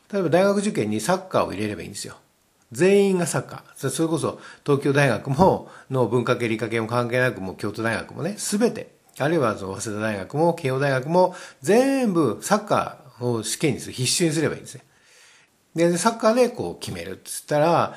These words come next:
全員やるでしょ？で、全員やればレベル上がってくるんですよ。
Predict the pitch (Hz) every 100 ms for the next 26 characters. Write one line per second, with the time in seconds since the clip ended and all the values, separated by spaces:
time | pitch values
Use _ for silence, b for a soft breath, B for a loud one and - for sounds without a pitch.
0 | B 123 180 196 190 170 90 - 113 -
1 | b 156 160 214 214 208 196 131 131 113
2 | 139 107 87 87 - - - -